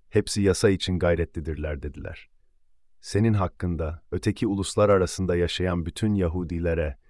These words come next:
çocuklarını sünnet etmemelerini, törelerin ardınca yürümemelerini ve Moşe'nin yasasını bırakmalarını öğretiyormuşsun." diye haber almışlar. Öyleyse şimdi ne yapmalı?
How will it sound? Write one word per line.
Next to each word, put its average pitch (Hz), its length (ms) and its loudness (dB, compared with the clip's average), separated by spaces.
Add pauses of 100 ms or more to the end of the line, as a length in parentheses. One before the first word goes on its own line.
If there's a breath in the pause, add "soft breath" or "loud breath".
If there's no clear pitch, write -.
(340)
çocuklarını 98 640 0
sünnet 98 440 0
etmemelerini, 80 800 -2 (280)
törelerin 113 500 6
ardınca 101 500 4
yürümemelerini 90 1000 2 (200)
ve 87 80 -2
Moşe'nin 95 540 0
yasasını 90 580 -2
bırakmalarını 90 640 -2
öğretiyormuşsun." 82 960 -4
diye 80 120 -4
haber 76 300 -6
almışlar. 71 640 -12 (580)
Öyleyse 104 420 4
şimdi 98 340 0
ne 98 40 2
yapmalı? 92 540 -2